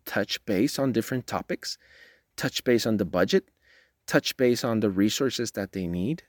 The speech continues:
And when they start, uh, planning, they need to stay in the loop, right? But finally, they need to get the ball rolling and start building,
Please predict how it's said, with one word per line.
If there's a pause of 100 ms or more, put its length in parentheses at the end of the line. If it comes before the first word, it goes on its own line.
(800)
And
when
they
start,
uh,
planning,
they
need
to
stay
in
the
loop, (260)
right? (720)
But
finally, (640)
they
need
to (180)
get
the
ball
rolling (260)
and
start (540)
building,